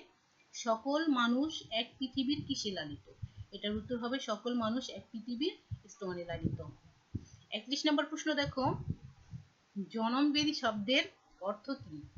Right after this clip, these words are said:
আহ, এখানে উত্তর হবে জনমবেদী শব্দের অর্থটা হচ্ছে জন্মস্থান।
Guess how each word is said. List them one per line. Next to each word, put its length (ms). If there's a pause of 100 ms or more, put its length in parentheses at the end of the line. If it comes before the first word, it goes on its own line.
(520)
আহ, 300
এখানে 280
উত্তর 200
হবে 200
জনমবেদী 520
শব্দের 340
অর্থটা 380
হচ্ছে 420 (420)
জন্মস্থান। 840